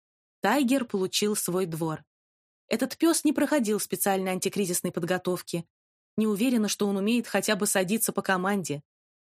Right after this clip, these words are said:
Но он совершенно точно знает, что нужно делать, чтобы его восьмидесятичетырёхлетняя хозяйка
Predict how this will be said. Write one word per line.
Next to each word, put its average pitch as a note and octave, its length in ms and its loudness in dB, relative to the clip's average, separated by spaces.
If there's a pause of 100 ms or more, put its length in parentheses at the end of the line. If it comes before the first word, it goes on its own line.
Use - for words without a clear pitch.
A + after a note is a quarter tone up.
(200)
Но A3 120 2
он A3 100 2
совершенно B3+ 680 2
точно F#3+ 500 -2
знает, A3 400 2
что - 320 0
нужно F3+ 320 -2
делать, G3+ 460 -2 (320)
чтобы G#3 320 -2
его A3 240 0
восьмидесятичетырёхлетняя G#3+ 1200 0
хозяйка G3 560 -2